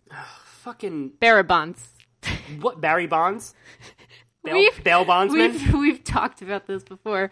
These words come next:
Speaker 1: <laughs> Did,
Speaker 2: They're,
Speaker 1: yeah, we did.
Speaker 2: they're bearer bonds.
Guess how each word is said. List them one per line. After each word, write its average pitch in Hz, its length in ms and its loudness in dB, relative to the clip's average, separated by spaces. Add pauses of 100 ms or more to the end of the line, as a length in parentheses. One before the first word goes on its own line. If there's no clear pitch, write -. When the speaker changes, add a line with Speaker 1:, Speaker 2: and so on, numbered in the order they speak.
Speaker 1:
<laughs> 170 80 -14
Did, 202 220 0 (120)
Speaker 2:
They're, 285 220 2
Speaker 1:
yeah, 247 160 2
we 180 140 -6
did. 170 300 -2 (140)
Speaker 2:
they're 226 260 -2
bearer 196 800 -2 (120)
bonds. 170 520 -4